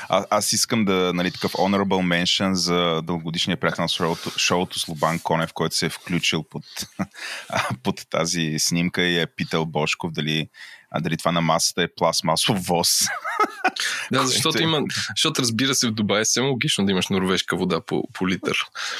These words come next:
Speaker 2: Има две
Speaker 1: <laughs> Да.
Speaker 2: бутилки норвежка вода на масата.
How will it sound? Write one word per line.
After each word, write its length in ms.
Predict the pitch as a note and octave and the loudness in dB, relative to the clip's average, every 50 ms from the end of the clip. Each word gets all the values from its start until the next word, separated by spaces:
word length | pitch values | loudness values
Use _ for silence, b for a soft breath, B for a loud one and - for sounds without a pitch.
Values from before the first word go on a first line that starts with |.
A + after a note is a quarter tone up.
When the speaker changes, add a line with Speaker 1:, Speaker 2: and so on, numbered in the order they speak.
| B B B D3 C#3 | B B B -2 0
Speaker 2:
Има 180 | A#2+ G#2 G#2 G2 | 2 2 2 2
две 120 | F2 F#2+ | 2 2
Speaker 1:
<laughs> 40 | F#2+ | 0
Да. 100 | F#2 F#2 | 2 2
Speaker 2:
бутилки 540 | - G2+ F#2+ F2+ - - F2 E2+ - - - - | 2 2 0 0 0 0 0 0 0 0 -2 -2
норвежка 540 | - G2 G#2 F#2+ F2 F2 F2 - - - F#2+ | 0 0 2 2 2 2 0 0 -2 -4 -6
вода 180 | - - - D#2 | -4 -4 -4 -2
на 100 | D#2 - | -2 -2
масата. 320 | - - - - - | -2 -2 -2 -2 -4